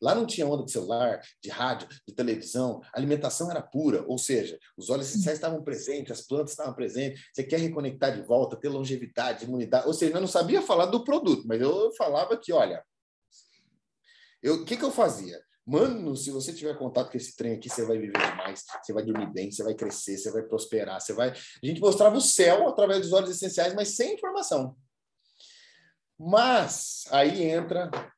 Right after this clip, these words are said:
né, a parte mais importante. A forma e o entusiasmo do dia primeiro, do dia um, ela é importante, cara. Essa crença que você vai mudar de vida, que você encontrou a sua oportunidade,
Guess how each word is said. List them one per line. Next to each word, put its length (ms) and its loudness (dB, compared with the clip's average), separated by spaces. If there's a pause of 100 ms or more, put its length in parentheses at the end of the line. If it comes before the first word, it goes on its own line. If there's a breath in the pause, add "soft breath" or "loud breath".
(200)
né, 360 0
a 80 0
parte 340 4
mais 400 -2
importante. 920 -2 (1000)
A 160 2
forma 640 6
e 100 2
o 60 2
entusiasmo 1000 2
do 120 -8
dia 300 -2
primeiro, 520 -2
do 100 -14
dia 260 -2
um, 340 -4 (640 loud breath)
ela 160 -2
é 40 -2
importante, 600 -8
cara. 200 -18 (160)
Essa 280 -10
crença 580 2
que 100 -10
você 200 -4
vai 120 -2
mudar 180 -4
de 100 -10
vida, 300 -8
que 60 -18
você 180 -12
encontrou 300 -8
a 40 -2
sua 140 -4
oportunidade, 760 -8